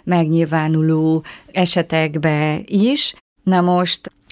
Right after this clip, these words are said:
itt jön elő az a probléma, amikor észleli a fiatal, hogy a korábbi kapaszkodói, segítségei,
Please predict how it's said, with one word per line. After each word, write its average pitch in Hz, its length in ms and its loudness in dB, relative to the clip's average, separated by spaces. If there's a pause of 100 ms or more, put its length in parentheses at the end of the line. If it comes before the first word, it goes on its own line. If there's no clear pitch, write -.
itt 220 200 4
jön 180 180 2
elő 180 220 2
az 175 200 2
a 165 60 2
probléma, 196 680 0 (460)
amikor 185 920 0 (220)
észleli 180 800 0 (300)
a 165 60 -8
fiatal, 208 680 0
hogy 185 400 0 (340)
a 180 120 -4
korábbi 180 480 2
kapaszkodói, 175 1080 -2
segítségei, 190 1200 -2